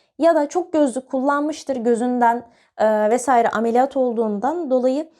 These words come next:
gözlerinde bir küçülme meydana gelmiştir. Yani göz ameliyatı geçirmiş olabilir, gözlük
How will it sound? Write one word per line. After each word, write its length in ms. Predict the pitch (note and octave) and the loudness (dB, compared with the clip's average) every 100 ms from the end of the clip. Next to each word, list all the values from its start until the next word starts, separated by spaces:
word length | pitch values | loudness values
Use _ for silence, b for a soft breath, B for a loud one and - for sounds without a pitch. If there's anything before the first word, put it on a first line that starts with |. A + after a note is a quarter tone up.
| b b | b b
gözlerinde 540 | A#3 D#4 C4+ C4 B3+ D4+ | 2 4 4 2 2 2
bir 160 | G#4 | 2
küçülme 440 | - - D#4 D4+ C#4+ | -2 -4 0 2 0
meydana 440 | B3 A#3 G#3 G3+ | 0 -2 -2 -4
gelmiştir. 500 | F#3+ F3+ F3 F#3 G3 | -4 -4 -6 -10 -10
Yani 220 | F#3 F#3+ | -8 -2
göz 200 | A3 C#4 | 0 2
ameliyatı 420 | C4+ B3+ A#3+ A#3 | 2 0 0 0
geçirmiş 440 | A3+ A#3 C#4+ C#4 - | -2 -6 -6 -10 -4
olabilir, 460 | C#4+ C#4 C4+ C#4 _ _ | -2 -2 -4 -8 _ _
gözlük 640 | F#3+ G3 F3 - _ - | -4 -2 -2 -10 _ -20